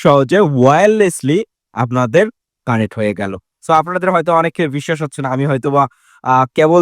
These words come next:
দিয়ে আসলে করতেছি, ভাঙানোর কোনো স-, কারণ নেই, আমি আসলে আপনাদের দেখিয়ে দেই। আসলে আমি,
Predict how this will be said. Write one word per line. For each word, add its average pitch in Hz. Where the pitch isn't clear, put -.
দিয়ে 170
আসলে 147
করতেছি, 131
ভাঙানোর 165
কোনো 185
স-, -
কারণ 160
নেই, 185
আমি 147
আসলে 160
আপনাদের 139
দেখিয়ে 143
দেই। 185
আসলে 156
আমি, 151